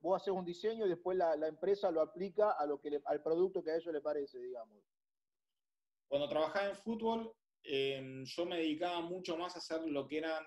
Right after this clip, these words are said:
Speaker 2: las publicidades, por así decirlo de alguna manera, de,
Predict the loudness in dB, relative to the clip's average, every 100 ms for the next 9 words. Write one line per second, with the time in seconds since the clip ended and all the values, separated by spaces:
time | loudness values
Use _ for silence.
0 | -4 -4 -4 -10 -10 -8 -4 0 2 2
1 | 0 -6 -8 -6 -4 -4 -6 -6 -4 -2
2 | -2 -2 -8 -8 -2 0 0 0 -2 -6
3 | -10